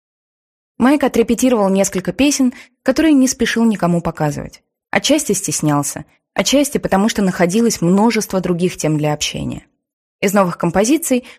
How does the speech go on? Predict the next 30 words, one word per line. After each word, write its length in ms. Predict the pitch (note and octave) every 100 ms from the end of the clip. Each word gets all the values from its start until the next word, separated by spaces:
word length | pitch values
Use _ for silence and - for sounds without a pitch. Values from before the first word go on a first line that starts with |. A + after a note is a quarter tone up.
| _
он 140 | B3
больше 260 | A#3+ D#4+ B3+
других 340 | G#3 G#3+ C4+
гордился 720 | F#3+ F#3+ F#3 B3+ C#4 - A3 -
стёбным 520 | - A#3 G3 E3+ E3+
номером 460 | B3 C4 A#3 G#3+
«Трах 280 | F#3+ F#3+ G3+
в 80 | -
твоих 260 | E3+ F3 E3+
глазах», 520 | E3+ F3+ F3+ C3 - _ _ _
который 280 | F#3 F3+ E3
позже 400 | D#3+ B3 A3 E3
превратился 720 | E3+ E3 F#3 B3+ C4+ - A#3 -
в 60 | -
«Страх 440 | - G#3+ D3+ -
в 120 | -
твоих 240 | C#3+ C#3 C3+
глазах». 480 | C#3+ C#3 A#2+ - _ _ _ _ _ -
Похожая 500 | G3+ - D#4 D4 D4
метаморфоза 800 | C#4 B3+ C4 C4 C4+ B3+ A#3 A3+ - -
случилась 580 | - A#3+ B3 C#4+ D4+ -
и 100 | A#3+
с 80 | -
песней 500 | B3+ B3 A#3+ A#3 A3
«Если 320 | G#3+ A#3 A3+
ты 140 | -
хочешь», 540 | A3 - E3+ - - - _ _ -
где 260 | F3 G3
дерзкая 560 | E3 F#3+ A3 - - E3
строчка 640 | - F#3+ F#3+ F#3 D#3+ D3+